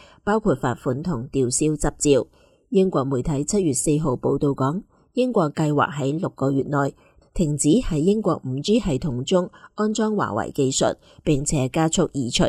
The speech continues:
已經安裝嘅華為設備。國務卿蓬佩奧禮拜一晚間表示，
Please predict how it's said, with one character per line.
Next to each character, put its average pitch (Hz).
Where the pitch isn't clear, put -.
已 127
經 151
安 185
裝 196
嘅 160
華 123
為 120
設 -
備。 131
國 185
務 165
卿 262
蓬 190
佩 156
奧 143
禮 135
拜 131
一 151
晚 135
間 170
表 135
示， 147